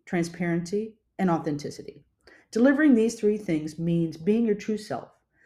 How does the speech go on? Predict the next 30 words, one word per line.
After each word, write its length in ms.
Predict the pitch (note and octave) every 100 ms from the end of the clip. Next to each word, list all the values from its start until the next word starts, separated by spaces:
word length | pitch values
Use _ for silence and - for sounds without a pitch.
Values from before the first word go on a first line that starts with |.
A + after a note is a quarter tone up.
| _ _
focusing 400 | C#4+ C#4+ D4+ C4
on 120 | G#3
what 200 | F#3 F3
others 260 | F#3 A3 G3
need 120 | F#3
to 80 | F3+
succeed, 560 | F3+ E3+ - C3+ C3 -
and 160 | E3+
paying 340 | - B3 A#3 G3+
less 220 | A3+ B3
attention 420 | B3+ F3 D#3+ E3
to 80 | D#3+
what 360 | E3 E3+ - _ -
you 120 | E3
think 500 | E3+ - D4+ B3 -
people 280 | - F#3 D#3
want 160 | D3 C#3
to 60 |
hear 360 | B2+ C3+ B2 C3+
and 140 | G3 G#3
more 240 | A#3+ C#4+
attention 560 | B3 F#3 D3 C#3+ D3 D3 - _ _
to 100 | -
what 280 | D#3+ G3+ -
you 100 | G3
need 180 | F3+ E3+
to 60 | C#3+
say 240 | - F#3+
to 120 | G3
them, 320 | G3 G3+ A#3